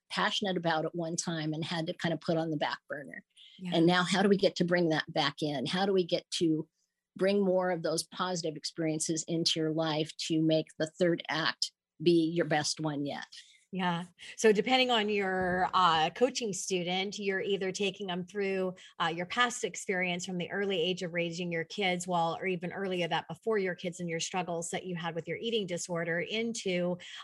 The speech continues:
Speaker 2: uh, you know, raising your kids, then getting them through the teenage years, what there were some struggles through that. And then as you, uh, say, the third act of life, which you're going through right now, uh,
Speaker 1: Mm-hmm.
Speaker 2: yourself and seeing success in your business. So, uh, Cherry,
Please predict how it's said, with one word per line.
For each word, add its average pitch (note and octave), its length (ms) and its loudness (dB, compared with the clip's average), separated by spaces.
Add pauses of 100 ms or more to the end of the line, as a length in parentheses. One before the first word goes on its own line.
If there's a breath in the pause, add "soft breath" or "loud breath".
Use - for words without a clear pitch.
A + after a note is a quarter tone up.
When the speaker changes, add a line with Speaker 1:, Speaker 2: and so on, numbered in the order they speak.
Speaker 2:
uh, E3+ 480 0
you F#3+ 140 -4
know, F3 80 -2
raising F#3+ 380 0
your F3 100 0
kids, F3+ 360 -4
then F3+ 180 -4
getting F#3+ 180 -2
them F3 160 -2
through F3+ 260 -4
the E3 120 0
teenage F3+ 520 -4
years, E3 300 -2
what E3+ 140 -6
there E3+ 100 -2
were D#3+ 100 0
some F3 220 -6
struggles E3+ 480 -4
through F3 220 -2
that. F3 340 2 (340 loud breath)
And F3 160 -2
then E3+ 120 2
as E3 180 -2
you, E3+ 300 0
uh, E3+ 260 -2
say, F3 220 -2
the E3 120 -6 (120)
third F3+ 240 -2
act F3+ 240 -2
of E3+ 100 -8
life, E3 320 -2
which E3+ 220 -4
you're F#3+ 100 0
going E3+ 320 -2
through F3 200 -4
right E3 300 -2
now, E3 420 -6 (280 loud breath)
uh, E3+ 160 0
Speaker 1:
Mm-hmm. G3+ 140 4
Speaker 2:
yourself F3+ 480 2
and E3+ 100 -8
seeing E3+ 260 -6
success D#3+ 520 -6
in D#3+ 100 -6
your D3 120 -6
business. D#3+ 580 -6
So, E3+ 340 -2 (460 loud breath)
uh, G3+ 260 6
Cherry, A#3+ 560 4